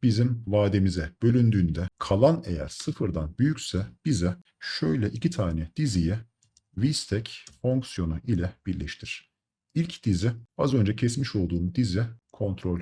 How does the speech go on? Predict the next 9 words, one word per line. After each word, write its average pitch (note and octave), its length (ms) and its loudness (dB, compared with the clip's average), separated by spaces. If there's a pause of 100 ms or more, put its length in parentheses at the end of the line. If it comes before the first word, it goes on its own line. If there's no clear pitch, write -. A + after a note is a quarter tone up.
(160)
V A2 180 2
ile D#2 280 -6 (140)
yapıştırdım. A#2+ 720 0
İkinci D#3+ 340 2
dizi G2+ 200 2
ise A#2 300 0 (200)
bir C3 220 0
diğer F2+ 440 -2
sequence F#2 720 -6